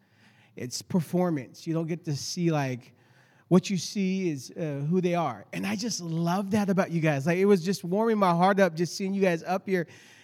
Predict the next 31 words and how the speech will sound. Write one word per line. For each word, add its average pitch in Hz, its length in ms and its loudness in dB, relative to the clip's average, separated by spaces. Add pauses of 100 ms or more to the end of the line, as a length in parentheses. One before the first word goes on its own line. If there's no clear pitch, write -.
and 175 140 -2
just 190 240 -2
even, 220 240 -4
you 359 80 0
know, 190 160 4
just 190 300 -4 (200)
having 233 340 2
fun. 262 600 6 (480)
I 214 140 0
mean, 262 160 2
that 320 280 2
is 240 180 -4
like, 190 380 2 (640)
oh, 262 160 4
man, 247 280 2
we 320 100 6
need 302 160 6
more 220 220 6
fun 185 240 2
right 170 160 -2
now. 156 120 0
I 175 80 0
don't 208 100 -4
know 185 80 0
about 151 200 0
you, 175 140 -2
but 156 100 -2
we 175 100 2
need 175 140 2
more 151 220 2
fun. 127 400 0